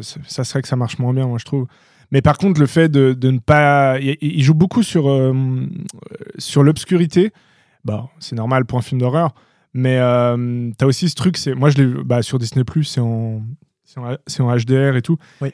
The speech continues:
Speaker 1: Et t'as, t'as ce jeu avec vraiment, en fait, euh, je pense que des fois, le, le, le, enfin, c'est vraiment tout, tout dans les tons sombres. Et du coup, ben, tu discernes pas trop ce qu'il y a par moment.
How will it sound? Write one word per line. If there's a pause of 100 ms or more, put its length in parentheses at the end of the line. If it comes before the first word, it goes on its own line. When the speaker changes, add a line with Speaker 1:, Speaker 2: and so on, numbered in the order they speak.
Speaker 1:
Et
t'as,
t'as
ce
jeu
avec
vraiment,
en
fait,
euh, (440)
je
pense
que
des
fois,
le,
le,
le,
enfin,
c'est
vraiment (160)
tout,
tout
dans
les
tons
sombres. (400)
Et
du
coup,
ben,
tu
discernes
pas
trop
ce
qu'il
y
a
par
moment.